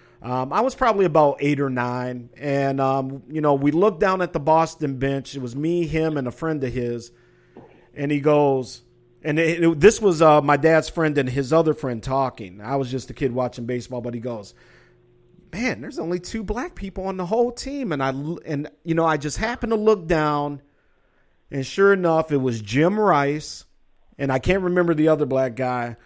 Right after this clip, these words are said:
But, you know, Boston with its history has always had some racial issues. Um, you know, hopefully we've moved beyond that. But Grego, your team cheats. We gotta recognize that they cheat.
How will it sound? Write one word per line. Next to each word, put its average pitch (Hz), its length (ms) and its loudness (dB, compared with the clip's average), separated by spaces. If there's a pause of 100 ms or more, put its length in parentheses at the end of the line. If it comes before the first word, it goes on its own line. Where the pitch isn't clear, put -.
(260)
But, 131 240 2
you 151 60 2
know, 143 180 6
Boston 170 560 4
with 165 200 0
its 160 180 -2
history 160 500 -2
has 139 140 -2
always 147 300 0
had 156 240 0
some 147 220 -4
racial 147 440 0
issues. 131 800 -4 (420)
Um, 120 640 -6
you 127 440 -4
know, 120 400 -4
hopefully 160 420 4
we've 143 300 4
moved 151 320 2
beyond 139 520 0
that. 135 400 -2 (320)
But 131 200 0
Grego, 175 760 8
your 143 160 0
team 175 420 -2
cheats. 180 640 -8 (320)
We 139 160 -2
gotta 151 240 4
recognize 147 840 0
that 139 220 0
they 139 160 -2
cheat. 135 540 -6